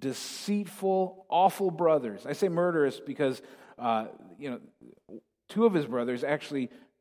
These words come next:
in premeditated, cold-blooded murder, killed all of the men of the town of Shechem. Right?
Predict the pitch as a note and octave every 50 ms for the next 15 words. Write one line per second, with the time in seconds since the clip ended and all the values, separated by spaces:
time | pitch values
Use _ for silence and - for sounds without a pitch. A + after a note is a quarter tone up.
0 | _ _ _ _ - C#3 A#2+ - - - - - G#3+ G#3+ G#3 F#3+ F3+ F3+ F3 F3+
1 | F#3 E3+ D#3+ D3+ C#3 - - F#3 F3+ E3+ E3+ D#3+ D#3 C#3+ C#3 C#3+ C3+ B2 A#2+ B2
2 | A#2 - - _ _ _ _ _ _ _ - - F#3 E3 D#3 - - - - -
3 | F3+ F#3 G3 G3+ G3+ G#3 G#3 G3+ - E3+ E3+ D3+ D3 D3+ D3 D3 D3 C#3+ C3 A#2+
4 | A2 A2+ A#2+ - B2 A2+ A2+ B2 - - C#3+ C3 B2 A#2+ A2 - - B2 G#2+ -
5 | - G2 - _ _ _ _ _ _ _ _ _ _ _ _ _ - A3+ -